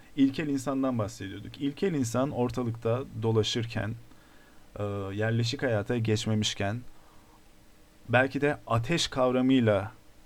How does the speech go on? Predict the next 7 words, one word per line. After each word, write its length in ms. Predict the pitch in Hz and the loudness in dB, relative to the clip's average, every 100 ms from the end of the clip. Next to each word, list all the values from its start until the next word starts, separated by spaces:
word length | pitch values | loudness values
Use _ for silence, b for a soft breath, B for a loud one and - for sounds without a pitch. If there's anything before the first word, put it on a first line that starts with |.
| - - - - - - - - - - | -20 -20 -20 -20 -20 -20 -20 -20 -20 -4
ne 120 | 117 135 | 4 6
yapacağını 580 | 123 120 113 113 127 | 6 2 4 4 4
bilemezken, 720 | 113 113 110 95 - - 101 139 - - - b b b b b b b b b b b b - - - - - | 6 6 6 4 -2 -4 -4 -4 -12 -20 -20 b b b b b b b b b b b b -20 -20 -20 -20 -6
ateş 320 | 110 117 151 - | -4 0 0 0
kavramı 680 | - 123 113 117 117 113 - - - - - - - B B B B B B B B - | 4 4 6 8 8 6 2 -14 -20 -20 -20 -20 -14 B B B B B B B B 4
hepsinin 420 | 139 - 131 131 | 4 6 4 4
hayatına, 760 | 117 120 113 113 117 113 110 | 4 4 4 4 4 4 4